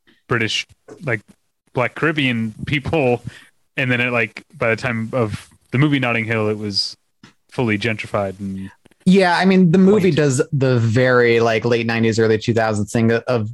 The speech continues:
Speaker 2: presenting it as a culturally diverse environment. Like, that's how Hugh Grant introduces it as, like, part of why he loves it. And then, like, you only see white people throughout the
Speaker 1: Yeah.
Speaker 2: entire movie.
Speaker 1: <laughs>
Speaker 2: Um, so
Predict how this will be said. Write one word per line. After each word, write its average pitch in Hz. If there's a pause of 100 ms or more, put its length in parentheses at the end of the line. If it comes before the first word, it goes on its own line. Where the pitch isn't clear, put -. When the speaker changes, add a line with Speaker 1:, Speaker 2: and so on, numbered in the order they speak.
(100)
Speaker 2:
presenting 127
it 123
as 117
a 117
culturally 123
diverse 120
environment. 123
Like, 110
that's 110
how 117
Hugh 113
Grant 107
introduces 104
it 120
as, 113
like, 104 (280)
part 113
of 104
why 107
he 101
loves 98
it. -
And 117
then, 110
like, 107
you 110
only 104
see 107
white 104
people 143
throughout 156
the 156
Speaker 1:
Yeah. 151
Speaker 2:
entire 160
movie. 165 (200)
Speaker 1:
<laughs> 208
Speaker 2:
Um, 123 (100)
so 127